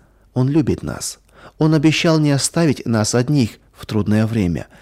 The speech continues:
и нам надо идти к Нему за помощью. Давайте будем молиться». Все встали на колени и попросили великого Бога,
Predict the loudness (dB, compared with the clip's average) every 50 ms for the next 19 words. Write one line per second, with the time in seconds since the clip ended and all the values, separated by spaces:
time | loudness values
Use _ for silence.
0 | -20 -20 -20 -20 -20 -20 -20 _ _ 0 0 2 2 2 2 2 2 2 2 2
1 | 2 2 0 -2 -6 -6 -4 -2 0 0 2 2 0 0 0 -2 -2 -2 -4 -4
2 | -2 -4 -4 -6 -6 -6 -8 -10 -10 _ _ _ _ _ _ _ -20 -8 _ -2
3 | 0 0 0 0 0 -2 -2 -2 -2 0 0 0 0 0 0 -2 -4 -6 -6 -6
4 | -6 -8 -8 _ _ _ _ _ _ _ _ _ _ _ _ _ _ _ _ _
5 | -8 -4 -4 -4 -4 -2 -2 0 0 2 0 0 -2 -2 0 0 0 0 0 -2
6 | -4 -6 -10 -20 -20 -20 -20 -20 -6 _ -2 0 0 -2 0 0 0 0 0 0
7 | 0 2 2 2 4 4 2 2 2 0 0 0 0 0 0 2 2 2 4 2
8 | 2 0